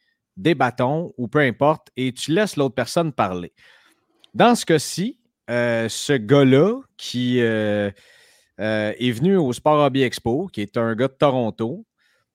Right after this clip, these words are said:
a partagé son côté de l'histoire en fermant les commentaires sur sa publication Instagram et en allant demander aux gens de republier son histoire. C'est comme, « Hey man, euh,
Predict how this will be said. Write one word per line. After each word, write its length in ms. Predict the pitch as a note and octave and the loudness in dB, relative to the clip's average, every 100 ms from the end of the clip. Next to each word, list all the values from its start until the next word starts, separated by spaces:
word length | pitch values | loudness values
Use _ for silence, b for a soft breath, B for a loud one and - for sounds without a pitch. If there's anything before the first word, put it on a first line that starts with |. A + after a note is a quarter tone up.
| _ _ _ _ _ _ | _ _ _ _ _ _
a 100 | C#3 | -4
partagé 840 | - A3 C4+ A3+ F#3+ A#3+ C4+ C#4 - | -4 -2 0 2 0 -2 -4 -6 -12
son 560 | - - - - A3 B3 | -10 -8 -8 0 0 2
côté 380 | G3+ E3+ F#3+ G3 | 2 2 0 -2
de 60 | |
l'histoire 760 | D3+ B2 - C#3+ D#3 G#3+ A3+ - - | -4 -4 -2 0 0 -2 -6 -10 -2
en 360 | D3 D#3+ D#3 - _ _ _ _ _ _ _ _ _ _ | 0 0 -4 -10 _ _ _ _ _ _ _ _ _ _
fermant 600 | - - A#3+ F#3+ A3 A#3+ | -20 0 0 2 0 0
les 140 | D#3+ | 0
commentaires 840 | B2 D#3 D3 C3 - C#3+ E3 F#3 E3+ | -2 -2 0 -2 0 0 0 -2 -6
sur 520 | - D3 D#3 D#3+ D#3 | -8 -6 -4 -4 -6
sa 160 | - B2+ | -6 -6
publication 680 | C3 B2+ C3+ A#2+ - D3+ | -8 -6 -4 -4 -4 -4
Instagram 640 | C3 - G#2+ G2+ B2+ G3+ A3 b b b b _ - | -4 -4 -6 -4 -4 -4 -6 b b b b _ -2
et 380 | G#3 C#4+ C#4 - _ - | 0 0 -4 -10 _ -6
en 180 | C3+ D#3 | -2 2
allant 240 | F#3+ A#3 | 2 2
demander 480 | G#3 A#3 A#3 G3+ C4 | 2 0 0 0 0
aux 160 | G#3 C#3+ | 0 0
gens 360 | C3 E3 G#3+ A3 - | -2 -4 -4 -10 -4
de 180 | A2 D#3 - _ _ _ _ - | 2 2 0 _ _ _ _ -6
republier 680 | C#3+ B3 B3+ B3 E3 E3 A3 | 2 2 2 -2 -2 -2 -2
son 220 | E3 C#3 | -2 -2
histoire. 340 | A#2+ - D#3+ | -4 -2 -4
C'est 60 | - | -2
comme, « 140 | A#2+ | -2
Hey 140 | C#3 C3 | 0 0
man, 280 | C3+ C#3 A2 | 0 0 -2
euh, 280 | G2+ G2 | -4 -6